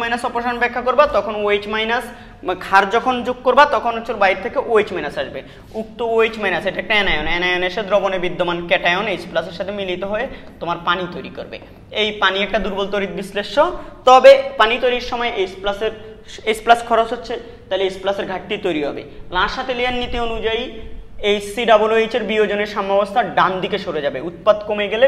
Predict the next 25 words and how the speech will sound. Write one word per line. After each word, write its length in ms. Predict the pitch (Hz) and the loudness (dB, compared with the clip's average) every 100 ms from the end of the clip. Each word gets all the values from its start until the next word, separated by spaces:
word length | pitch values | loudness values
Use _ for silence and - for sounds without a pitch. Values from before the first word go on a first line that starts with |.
| 214 | 2
বিক্রিয়া 260 | - 190 185 | -2 -4 -4
সামনের 240 | 170 175 175 | -6 -6 -6
দিকে 120 | 202 180 | -8 -4
গিয়ে 140 | 214 262 - - - | -2 -4 -6 -18 -10
দুই 100 | 147 175 | -4 -2
পাশে 140 | 180 180 | -2 -2
এটা 120 | 180 - | -6 -4
সাম্যাবস্থায় 580 | 196 190 175 - 151 135 | -2 0 0 0 0 0
আসবে, 260 | - - - - - - | -6 -16 -18 -20 -20 -6
ফলে 220 | 170 185 277 - - 151 | -2 2 0 -2 -14 -10
ঘাটতিকৃত 480 | 160 165 180 196 190 190 | -10 -10 -12 -8 -6 -6
এইচ 100 | 170 165 | -6 -10
প্লাসের 240 | 147 139 139 | -8 -8 -6
অভাব 140 | 160 - | -6 -4
পূরণ 200 | 185 156 143 | -6 -6 -10
করবে। 180 | - 110 - - 180 | -12 -14 -18 -8 -2
এভাবেই 320 | 190 208 220 | 0 0 -2
হচ্ছে 200 | 214 - 226 | -4 -8 -6
হলো 140 | 226 285 - - - | -4 -4 -6 -14 -8
পিএইচ 360 | 202 190 247 196 | 0 0 0 -4
এর 80 | 214 - | -6 -4
মান 140 | 180 226 175 | -6 -6 -8
অপরিবর্তিত 580 | 170 160 143 131 - - 143 - | -8 -8 -12 -14 -16 -14 -12 -12
থাকে। 240 | - - - - - - - - - - | -14 -16 -14 -14 -14 -18 -18 -20 -14 -6
ব্যাখ্যা 220 | 175 185 | -6 -6